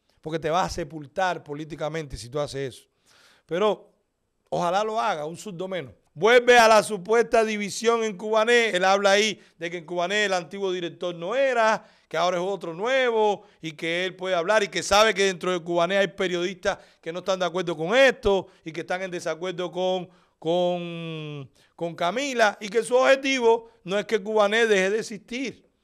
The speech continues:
ni que tampoco nadie pierda su trabajo, sino que se haga justicia,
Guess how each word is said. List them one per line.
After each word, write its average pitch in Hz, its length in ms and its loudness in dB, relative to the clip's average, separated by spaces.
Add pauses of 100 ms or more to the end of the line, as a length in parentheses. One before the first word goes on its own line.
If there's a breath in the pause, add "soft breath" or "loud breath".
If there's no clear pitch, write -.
(280)
ni 160 100 -12
que 180 120 -6
tampoco 180 440 -4
nadie 208 720 0
pierda 180 320 -2
su 180 140 -8
trabajo, 185 400 4
sino 202 300 -6
que 226 100 -2
se 190 160 -2
haga 202 240 2
justicia, 131 640 -12